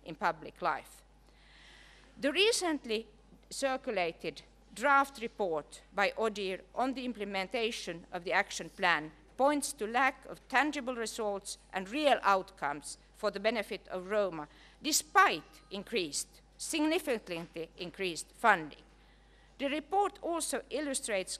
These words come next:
continued negative trends across the O S C E region for the situation of Roma.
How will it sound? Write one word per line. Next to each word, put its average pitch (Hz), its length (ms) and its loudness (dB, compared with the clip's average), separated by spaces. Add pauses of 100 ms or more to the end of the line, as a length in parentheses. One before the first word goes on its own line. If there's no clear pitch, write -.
continued 294 800 -2
negative 233 580 -6
trends 208 520 0
across 202 380 -2
the 185 160 -4
O 190 100 0
S 170 160 -2
C 175 220 -6
E - 20 -8
region 208 420 -6 (260)
for 294 280 4
the 202 80 0
situation 180 720 -4
of 165 180 -6
Roma. 165 400 -2